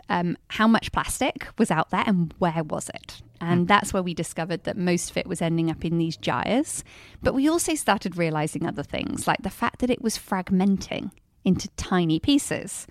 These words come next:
Speaker 1: Because the first time I went on a scientific expedition to one of these gyres,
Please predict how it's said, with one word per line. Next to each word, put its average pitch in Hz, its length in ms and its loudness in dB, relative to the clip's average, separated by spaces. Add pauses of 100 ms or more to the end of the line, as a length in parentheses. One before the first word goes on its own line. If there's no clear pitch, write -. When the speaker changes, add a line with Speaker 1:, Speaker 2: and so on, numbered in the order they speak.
(320)
Speaker 1:
Because 226 240 2
the 226 80 2
first 285 320 6
time 196 160 0
I 180 120 0
went 175 200 2
on 170 120 4
a 165 80 2
scientific 185 800 0
expedition - 600 -10
to - 140 -10
one 170 140 0
of 165 80 -6
these - 200 -8
gyres, - 540 -2